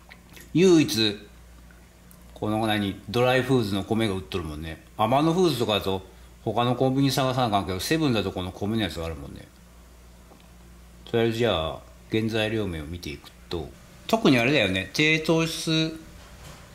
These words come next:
向けに作った商品じゃないから、こんにゃくとか万南使ってないんだよね。唯一これだけレビューしてないんか。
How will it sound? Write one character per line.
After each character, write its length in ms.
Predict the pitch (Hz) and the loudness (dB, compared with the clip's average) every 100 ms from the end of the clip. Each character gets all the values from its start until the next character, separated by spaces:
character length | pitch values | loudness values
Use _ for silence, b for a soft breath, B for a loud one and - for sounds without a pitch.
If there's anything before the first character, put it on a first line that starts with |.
| - - | -6 2
向 160 | 165 | 2
け 100 | 160 | 4
に 140 | 156 156 | 2 2
作 180 | - | -2
っ 40 | 160 | -2
た 120 | 120 | 0
商 220 | 104 127 | 2 2
品 160 | 104 90 | 2 -2
じ 60 | |
ゃ 20 | 90 | -2
な 100 | 87 | -4
い 80 | |
か 100 | 82 | -6
ら、 220 | 82 85 - - - - - - | -4 -6 -8 -18 -20 -20 -20 -2
こ 160 | 165 | 2
ん 60 | 165 | 4
に 80 | 165 | 4
ゃ 80 | |
く 80 | 156 | 2
と 100 | - | -2
か 80 | 87 | 2
万 220 | 104 123 | 2 4
南 320 | 131 127 123 | 4 4 2
使 200 | - - | -2 -2
っ 80 | 139 | -2
て 120 | - | 0
な 80 | 127 | -2
い 40 | 87 | -2
ん 40 | |
だ 40 | |
よ 60 | 69 | -6
ね。 140 | 71 - - - - - - - - - | -12 -16 -20 -20 -20 -20 -20 -20 -20 -4
唯 180 | 165 175 | 2 4
一 160 | 127 - | 2 0
こ 120 | 113 | 2
れ 60 | |
だ 120 | 113 104 | 2 0
け 120 | 95 | 0
レ 140 | 107 | 0
ビ 120 | 90 | 0
ュ 20 | 87 | -4
ー 40 | |
し 100 | - | -6
て 60 | 82 | -6
な 80 | |
い 60 | 76 | -8
ん 60 | 73 | -12
か。 140 | - | -16